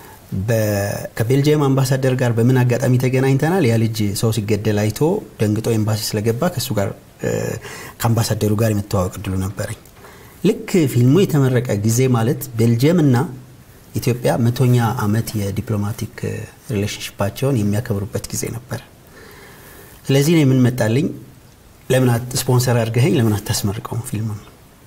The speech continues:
እ፣ ከዛ፣ እ፣ የ-፣ የዚህ የዲፕሎማቲክ ሪሌሽንሺፑ ሴሌብሬሽን አካል አድርገው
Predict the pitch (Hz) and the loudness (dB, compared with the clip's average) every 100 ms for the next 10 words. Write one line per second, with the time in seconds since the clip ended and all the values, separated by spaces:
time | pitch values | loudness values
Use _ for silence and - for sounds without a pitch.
0 | - 120 107 104 98 - 110 - - - | -6 -4 -2 -4 -4 -6 -6 -10 -10 -4
1 | 101 110 165 - - - - - - 57 | -2 0 0 0 -6 -14 -20 -20 -14 -8
2 | 53 - - - - - 107 110 104 104 | -8 -8 -8 -8 -8 -4 0 0 2 2
3 | 110 107 104 110 101 95 104 107 117 110 | 0 2 2 2 0 -2 -2 0 2 0
4 | 107 113 110 107 107 - 117 113 127 123 | -2 -4 -2 0 0 0 -2 -2 -4 -2
5 | 220 311 - - - - - 120 113 117 | 0 0 -4 -16 -14 -6 0 2 2 0
6 | 156 - 117 - 110 92 - - | 0 -2 -2 -2 -4 -4 -10 -12